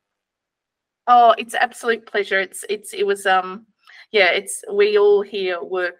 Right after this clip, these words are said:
um, we're so grateful for doing the work that we do and being able to be entrusted with these records. So, and thank you for the work that you do in spreading this, because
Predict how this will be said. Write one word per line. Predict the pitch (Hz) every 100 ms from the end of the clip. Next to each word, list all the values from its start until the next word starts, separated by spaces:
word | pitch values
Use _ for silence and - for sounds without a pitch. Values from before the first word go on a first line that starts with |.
| -
um, | - 175 175 -
we're | 185
so | 185 220
grateful | 202 180 190 - -
for | - 185
doing | - 185 175
the | 175
work | 175 165 -
that | 185
we | 175
do | - 175 175
and | 170 170 -
being | 175
able | 175 170
to | 170 170 190
be | 185
entrusted | 175 - 240 - 180
with | -
these | 165 165 170
records. | 165 - 165 -
So, | - 180
and | 214 226
thank | 247 254 -
you | 226
for | 226 220
the | 196
work | 185 -
that | 180 196
you | 196
do | 185 175
in | 170
spreading | - 185 175 175 170
this, | -
because | - _ - -